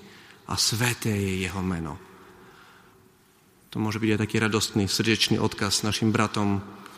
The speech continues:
protestantom alebo evanjelikom, ktorí niekedy ťažšie možno, že chápu našu lásku k Božej Matke, aj, aj oni majú radi Pannu Máriu.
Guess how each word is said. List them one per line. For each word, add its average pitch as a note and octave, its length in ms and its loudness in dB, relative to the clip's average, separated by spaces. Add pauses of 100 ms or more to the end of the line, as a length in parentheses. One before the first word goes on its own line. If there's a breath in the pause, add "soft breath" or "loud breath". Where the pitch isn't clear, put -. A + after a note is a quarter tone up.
(580 loud breath)
protestantom G#2+ 760 2
alebo G#2+ 280 4
evanjelikom, A2 680 2
ktorí - 240 -2
niekedy G#2 280 0
ťažšie B2+ 320 4
možno, G#2 200 2
že G2+ 160 0
chápu G#2 280 0
našu A2 240 0
lásku A#2+ 320 2
k B2 80 -4
Božej A#2+ 240 4
Matke, A#2 320 2
aj, C3+ 280 6
aj D3 120 8
oni A2 160 4
majú G2+ 200 2
radi F#2+ 280 -2
Pannu G2 200 0
Máriu. G2 360 0